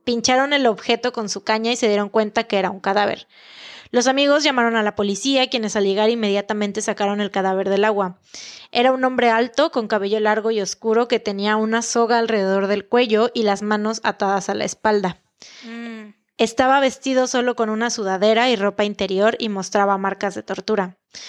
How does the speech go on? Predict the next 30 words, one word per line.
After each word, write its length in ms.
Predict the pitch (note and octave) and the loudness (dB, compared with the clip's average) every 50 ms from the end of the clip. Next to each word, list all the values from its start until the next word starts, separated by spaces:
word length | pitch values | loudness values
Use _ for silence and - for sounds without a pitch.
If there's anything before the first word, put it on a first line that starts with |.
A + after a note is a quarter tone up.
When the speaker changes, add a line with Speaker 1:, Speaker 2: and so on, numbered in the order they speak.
| - - - - - _ _ _ - | -18 -18 -20 -20 -20 _ _ _ -4
Speaker 1:
Un 200 | - B3+ C4+ C#4+ | -2 -2 0 2
patólogo 560 | D4+ D4 - D4+ D4 D4+ C#4 C4 A#3 B3+ B3+ | 0 0 2 2 2 4 2 2 2 4 2
determinó 580 | B3 A#3+ A3+ A#3 G#3 G3+ G#3 G3+ G#3 A3 A3 A3 | 2 2 2 0 -2 -2 -2 -4 -2 -4 -2 0
que 80 | A#3+ | 0
el 120 | A3+ A#3 A3+ | 2 2 2
hombre 280 | A3+ A3+ A3 A3+ A3+ A3 | 0 2 2 2 2 2
no 120 | G#3+ G#3 | 0 -2
tenía 300 | - A3 G#3 G#3+ A3 G#3+ - | -2 0 0 2 0 0 2
prácticamente 800 | A3 G#3+ G3+ G#3 B3 A#3 A#3+ A3 G#3+ A3 A3 A3 G#3+ A#3 A3+ A3 | 0 -2 -2 -2 -2 0 0 0 2 0 -2 0 2 2 2 2
nada 420 | G#3+ A3 A3 A3+ A#3 A3+ A#3+ B3+ | 2 2 2 2 4 4 4 4
de 160 | C4 B3+ B3 | 4 2 0
comida 320 | - G#3 G3 G3+ G#3 G#3 A3 | 0 -4 -2 -2 -2 -2 -2
en 80 | G#3+ | -4
sus 160 | - G#3+ F#3+ | -4 -8 -8
intestinos, 680 | G#3+ G3+ G3 F#3+ - F#3 - - A3+ A3 A3+ A#3+ D4 C#4+ | -8 -10 -10 -10 -12 -12 -10 -8 -6 -2 0 0 -2 -2
por 160 | - - A3+ G3 | 0 -2 0 0
lo 100 | G3+ G3 | 2 2
que 80 | G#3 | 2
lo 80 | G3 G3 | 2 2
habían 240 | F#3+ G3 G3+ G3+ G#3+ | 4 2 2 2 2
dejado 320 | A3 G#3+ A3+ G#3 G#3+ G#3+ | 0 2 4 4 4 2
sin 160 | G#3+ A3 G3+ | 0 -2 -6
comer 320 | F#3 - F#3+ F#3+ G3 G3+ G3+ | -4 -4 -2 -2 0 0 0
durante 320 | G#3+ G3+ G3+ F#3+ - G3 | 0 0 -2 -2 -2 -2
varios 340 | G3 G3 G3 G3+ G#3 G3 F3 | -2 0 0 0 0 -2 -2
días 320 | G3 G#3 G3+ G#3+ A#3 A3+ - | 0 2 2 2 2 0 -2
antes 260 | A3 G3 F#3 G#3 F#3+ | -8 -6 -4 -4 -4
de 80 | F#3+ F3+ | -4 -4
ser 180 | F3+ F#3+ G3 | -4 -4 -4
asesinado. 600 | F#3+ F#3+ - - - - G3 G3 G#3+ - - - | -4 -6 -6 -8 -8 -6 -2 -2 -2 -2 -2 -6